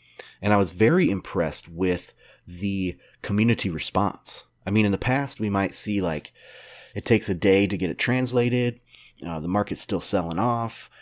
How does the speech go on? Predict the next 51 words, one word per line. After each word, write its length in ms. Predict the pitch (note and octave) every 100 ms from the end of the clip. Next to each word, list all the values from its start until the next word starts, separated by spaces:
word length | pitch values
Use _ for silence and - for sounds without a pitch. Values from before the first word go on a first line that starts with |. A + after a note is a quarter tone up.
| -
We 100 | G2
needed 300 | F#2+ E2 C#2
to 100 | -
get 140 | F2+ F2+
some 100 | D#2
sources, 880 | - A2+ A#2+ - A#2 A2+ A2+ A2 -
et 120 | -
cetera, 260 | F#2+ -
et 80 | -
cetera. 440 | - G2+ - F#2+ - - -
Uh, 140 | - D#2+
but 280 | - -
this 160 | - -
all 160 | C3+ A#2
happened, 560 | A#2 A#2+ G2+ F#2 - - -
a 120 | F2+
turnaround 540 | - C#3 A2 F#2+ F#2
of 140 | E2+ D#2
this, 240 | F2 -
in 140 | F#2
about 220 | F2+ - -
six 260 | G#2+ -
hours. 420 | E2 D#2 G#1+ - -
We 120 | F2+
had, 280 | F2+ E2 D2+ _ - - -
um, 260 | - D2+ B1+ - - - -
you 80 |
know, 80 | E2
translations. 680 | - D#2+ D#2 G#2 B2+ B2+ B2
Well, 140 | F2+
the 60 | D#2+
P 140 | A#2
B 120 | A2+
O 40 | F#2
C 220 | - A#2+
made 200 | G2 E2+
their 120 | F2
own 140 | F2+ E2+
English 240 | D#2 -
translation 420 | F2 D#2+ F2+ -
that 60 | D#2
came 240 | - F2+
out 100 | E2+
a 40 | D2+
couple 260 | F#2 E2
hours 240 | D#2+ D#2 -
later, 240 | G2 F2
which 180 | D#2+ D#2
was 140 | -
good. 360 | - B2+ A#2+ G2 - - - -
Uh, 180 | E2